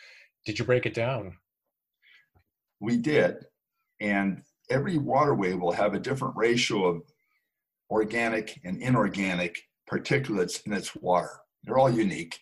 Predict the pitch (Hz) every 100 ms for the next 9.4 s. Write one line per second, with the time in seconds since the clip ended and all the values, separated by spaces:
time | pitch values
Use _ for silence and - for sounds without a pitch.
0 | _ - - 98 95 - _ _ _ _
1 | - - - 185 190 - 85 82 87 101
2 | _ _ - - 135 - - _ 113 110
3 | 113 170 135 - - _ _ _ _ _
4 | _ _ _ _ _ _ _ _ _ _
5 | _ _ - _ _ _ 135 160 139 123
6 | 104 - _ _ _ - 120 131 120 104
7 | 87 92 87 - 92 85 - 87 87 -
8 | - 135 165 131 117 107 101 101 - 120
9 | 117 98 90 -